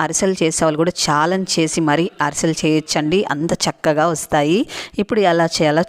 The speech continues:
చూద్దాం. నేను రేషన్ బియ్యం తీసుకున్నానండి. ఈ రేషన్ బియ్యంతో అయితే చాలా చక్కగా వస్తాయి. అలాగే కొలత ప్రకారం తీసుకోవాలి. నేనైతే రెండు గ్లాసులు ఫుల్గా కొలుచుకొని ఇలా తీసుకుంటున్నాను. నేను కిలోకు లెక్క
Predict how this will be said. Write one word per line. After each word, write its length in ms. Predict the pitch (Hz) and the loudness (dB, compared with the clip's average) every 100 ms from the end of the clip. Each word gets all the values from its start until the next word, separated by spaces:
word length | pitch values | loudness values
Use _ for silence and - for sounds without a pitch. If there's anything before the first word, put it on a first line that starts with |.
| - | 0
చూద్దాం. 400 | 151 143 147 214 - _ _ _ _ 190 | -2 2 2 2 -2 _ _ _ _ -2
నేను 180 | 180 196 196 | 0 2 2
రేషన్ 340 | 160 180 196 202 | 2 0 -2 0
బియ్యం 260 | 151 151 160 147 | 2 2 0 -2
తీసుకున్నానండి. 840 | 135 - 151 151 147 139 139 156 311 - _ 165 | -2 0 2 2 2 2 2 2 0 -4 _ -2
ఈ 60 | 170 | 0
రేషన్ 320 | 165 185 185 165 | 0 0 0 0
బియ్యంతో 300 | 156 156 143 | 0 0 -2
అయితే 140 | 180 - | -2 0
చాలా 180 | 156 151 170 | -2 -2 -4
చక్కగా 380 | - - 156 156 | -4 -2 2 2
వస్తాయి. 480 | 135 - 139 135 196 302 _ _ - - - - | 0 -2 0 0 -2 -4 _ _ -20 -20 -10 -2
అలాగే 240 | 180 196 220 | 0 0 0
కొలత 240 | 170 175 208 180 | 0 -2 -2 -2
ప్రకారం 400 | 156 160 160 180 160 | 0 0 0 0 -2
తీసుకోవాలి. 540 | 143 - 156 147 160 160 | -2 0 2 2 2 0
నేనైతే 280 | 151 151 170 | 0 0 0
రెండు 160 | 156 160 | 0 0
గ్లాసులు 360 | 147 139 - 170 - | 0 0 -2 -6 -2
ఫుల్గా 440 | 151 151 160 185 311 - _ - - _ - | 2 2 2 2 0 -6 _ -20 -20 _ -2
కొలుచుకొని 420 | 165 - 190 185 | -2 -2 -2 0
ఇలా 100 | 151 147 147 | 0 0 -2
తీసుకుంటున్నాను. 600 | 143 - 156 151 147 185 | -2 -2 -2 0 0 2
నేను 140 | 165 - - | 0 -2 -2
కిలోకు 380 | 165 190 190 202 | 2 2 2 0
లెక్క 180 | 147 - | 0 -2